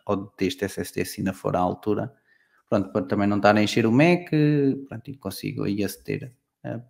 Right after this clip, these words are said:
pá, em qualquer parte da casa. E no futuro vou-me debruçar com uma cedeira fora de casa, caso esteja na casa dos meus pais ou na casa dos meus sogros e queira fazer alguma edição rápida e aí permitir isso. Pronto, mas, eh,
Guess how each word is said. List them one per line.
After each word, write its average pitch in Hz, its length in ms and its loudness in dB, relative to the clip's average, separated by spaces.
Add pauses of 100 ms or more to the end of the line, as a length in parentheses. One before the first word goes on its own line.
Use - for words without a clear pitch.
(720)
pá, 131 220 -10
em 101 60 -4
qualquer - 260 -2
parte 110 240 4
da 120 80 6
casa. 127 300 8
E - 20 8
no 143 140 8
futuro 135 360 2
vou-me 117 220 0
debruçar 110 460 0
com 110 120 -2
uma 107 200 0
cedeira 101 560 -4
fora 101 260 0
de - 80 -10
casa, 110 420 -2 (440)
caso - 180 -10
esteja 95 260 -4
na 92 120 -4
casa 95 240 -2
dos 101 100 -4
meus 104 160 0
pais 104 400 6
ou 95 60 -2
na 101 100 -4
casa 95 220 -2
dos 92 80 -6
meus 98 200 0
sogros 98 300 -2
e 90 80 -8
queira - 220 -8
fazer 92 260 -10
alguma 98 300 -2
edição 98 400 0
rápida 95 520 -2 (800)
e 107 140 0
aí 104 200 4
permitir 107 520 -2
isso. - 320 -4 (200)
Pronto, 101 320 -12
mas, 113 200 0
eh, 110 560 0